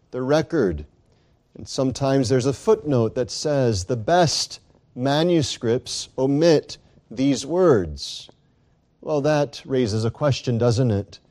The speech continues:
Namely, who is it that determines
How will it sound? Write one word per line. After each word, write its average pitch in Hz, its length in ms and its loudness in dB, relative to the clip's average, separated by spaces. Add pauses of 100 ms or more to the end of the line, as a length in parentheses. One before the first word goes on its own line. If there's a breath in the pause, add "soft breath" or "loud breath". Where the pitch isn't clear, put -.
(360)
Namely, 127 580 2 (420)
who 214 140 2
is 196 180 10
it 120 300 2 (540)
that 131 160 -2
determines 151 960 0